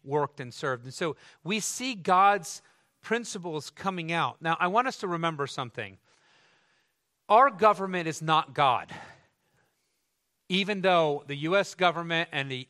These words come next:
country United States, I'm proud to be an American and I'm happy.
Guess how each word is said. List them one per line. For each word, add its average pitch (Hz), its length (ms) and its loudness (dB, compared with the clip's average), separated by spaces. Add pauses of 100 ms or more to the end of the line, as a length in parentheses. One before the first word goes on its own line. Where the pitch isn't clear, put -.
country 170 340 -6
United 170 280 0
States, 151 340 -4
I'm 143 160 -2
proud 165 320 4
to 160 80 -12
be 160 100 -6
an 156 80 -6
American 180 580 -4 (420)
and 139 100 -4
I'm 147 100 -2
happy. 143 500 -2